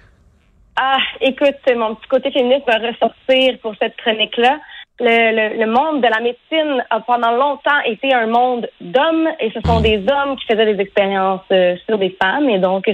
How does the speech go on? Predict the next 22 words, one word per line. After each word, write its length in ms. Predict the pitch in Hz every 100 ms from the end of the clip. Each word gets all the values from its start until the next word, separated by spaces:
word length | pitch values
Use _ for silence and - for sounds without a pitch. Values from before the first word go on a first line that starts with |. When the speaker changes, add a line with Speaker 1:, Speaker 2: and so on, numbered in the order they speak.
| -
Speaker 1:
c'est 100 | 285
pour 160 | 262 202
ça 100 | 240 240
que 220 | - 214
le 80 | 190
point 280 | - 208
G 60 | 202
a 40 | 240
été 140 | 208
découvert 400 | 180 180 185 233 -
par 300 | 208 226 214 - - -
Ernest 400 | 254 220 202 - -
Grafenberg, 920 | 196 208 247 214 196 175 196 214 180 - - - - -
et 340 | 208 208 208 -
c'est 80 | 254
pour 140 | 254 220
ça 80 | 294
qu'on 100 | 247
l'appelle 360 | 196 196 233 220
le 100 | 185
point 320 | - 196 190
G. 260 | 180 196